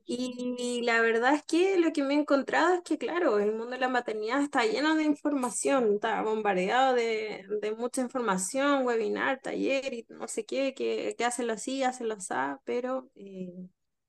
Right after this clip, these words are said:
¿quién nos pregunta cómo estamos, cómo nos sentimos de esas cosas que, que no hablamos con nadie por miedo a que nos juzguen, a que nos tachen de malas madres, a que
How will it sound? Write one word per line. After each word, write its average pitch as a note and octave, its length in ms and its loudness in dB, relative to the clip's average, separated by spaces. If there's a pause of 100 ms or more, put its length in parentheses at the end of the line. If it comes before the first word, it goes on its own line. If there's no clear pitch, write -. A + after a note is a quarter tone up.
(580)
¿quién E4 180 4
nos E4+ 140 2
pregunta B3+ 460 0
cómo A3+ 260 -4
estamos, F3 540 -6 (120)
cómo A3 260 -2
nos G#3 160 0
sentimos G3 720 -4 (140)
de F#3+ 200 -4
esas G#3 240 -8
cosas G#3+ 380 -4
que, F3+ 600 -2 (840)
que A3 160 2
no B3+ 120 6
hablamos D4 480 6
con B3+ 280 2
nadie D4+ 460 4
por D4+ 180 2
miedo C#4+ 400 2
a D#4 120 2
que D4 120 -2
nos C4 220 2 (140)
juzguen, B3+ 480 2
a G#3 120 0
que G#3+ 120 -2
nos G#3 200 -6
tachen C4 340 -2
de A#3+ 60 0
malas A#3 340 -2
madres, A3+ 600 -4 (120)
a G3+ 140 -8
que G3 840 -4